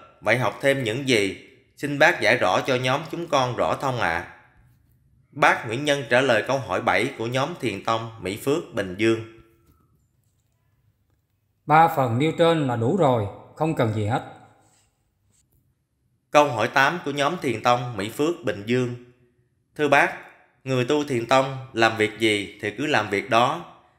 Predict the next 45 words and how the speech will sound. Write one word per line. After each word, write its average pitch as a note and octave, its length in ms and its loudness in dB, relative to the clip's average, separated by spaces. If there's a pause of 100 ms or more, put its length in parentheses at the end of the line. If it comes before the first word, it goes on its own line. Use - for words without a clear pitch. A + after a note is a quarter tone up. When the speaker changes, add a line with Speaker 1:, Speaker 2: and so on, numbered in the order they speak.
(140)
Speaker 1:
Khi D#3 220 2
thuận A#2+ 260 -2
duyên C3+ 320 0
thì A2 100 -4
tạo G2 300 0
ra B2 360 2
công B2+ 180 -4
đức A#2 140 -2 (180)
và G#2 180 2
ham A2+ 220 -4
muốn C#3+ 240 -4
học A2 240 -4
rõ F#2 300 -2
công A#2+ 160 -6
thức E3 280 -4
đường G#2 260 0
về G2 140 2
Phật F#2+ 220 -10
giới. B2+ 320 0 (720)
Hằng A#2+ 220 0
ngày A2 300 4
con C#3 160 -4
hay C#3 200 2
tụng G2 280 -6
kinh C3+ 200 -4
sám D3 220 -2
hối D3+ 240 -2
của C3+ 140 -10
thiền G#2+ 240 -6
tông A#2 280 2 (500)
và A#2 180 4
thường A2 280 0
hay C3 180 2
lấy C#3+ 360 2
chú D#3+ 200 0
dược A2+ 160 2
sư C#3 260 0
ra B2+ 240 4
chữa A#2+ 220 -2
bệnh. E2+ 240 -4 (640)
Dạ, G#2 240 2
con C#3+ 200 0
làm A2+ 240 2
như C3+ 140 0
vậy F#2+ 300 0